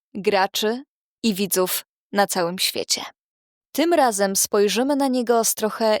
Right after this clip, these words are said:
innej perspektywy. Czy zastanawialiście się kiedyś, jak bardzo świat Wiedźmina czerpie z naszej, słowiańskiej kultury?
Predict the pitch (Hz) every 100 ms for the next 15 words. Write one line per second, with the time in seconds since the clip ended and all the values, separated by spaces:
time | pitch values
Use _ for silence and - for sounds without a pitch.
0 | - 294 202 175 - - - - - -
1 | 160 - - _ _ _ _ _ - 254
2 | 254 247 - 269 262 254 302 233 - 196
3 | - 190 202 190 196 - - 233 233 208
4 | 220 214 208 202 - 226 247 247 269 247
5 | 208 190 185 180 - 185 - 190 185 208
6 | 196 - - - - _ _ _ - -
7 | 247 220 190 196 - 277 - 320 - 170
8 | 151